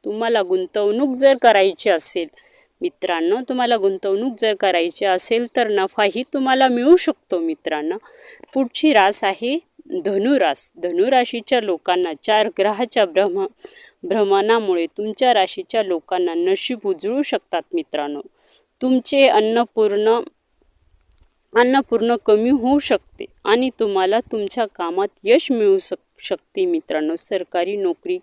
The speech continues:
किंवा, अं, काही सरकारी कामे मिळण्याची शक्यता आहे मित्रांनो. या ग्रहांचे शुभ प्रभाव तुम्हाला नवीन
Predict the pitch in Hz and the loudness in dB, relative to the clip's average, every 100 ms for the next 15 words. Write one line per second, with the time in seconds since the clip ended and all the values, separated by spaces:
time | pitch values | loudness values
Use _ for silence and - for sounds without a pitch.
0 | - 269 262 311 233 - - - - _ | -6 -4 0 -2 -2 -14 -20 -20 -20 _
1 | 381 381 180 - 240 233 254 - 214 185 | -6 -4 -4 0 0 0 -2 0 0 0
2 | 180 175 202 - - 370 427 277 180 359 | -2 -4 -6 -6 -4 -4 -2 -2 0 -2
3 | 349 - 285 277 - 240 208 - 170 170 | -4 -6 -6 -8 -6 -6 -4 -4 -4 -4
4 | 175 165 156 - 160 151 160 165 196 202 | -8 -6 -8 -10 -10 -10 -10 -4 -4 -2
5 | 185 196 220 240 - - 190 - - - | -4 -4 -4 -6 -8 -8 -8 -10 -20 -20
6 | _ - - 294 - 220 185 185 175 - | _ -4 -2 -2 4 4 4 0 -2 -2
7 | 190 202 220 220 185 180 175 220 240 | -2 0 2 0 0 -2 -2 -6 -6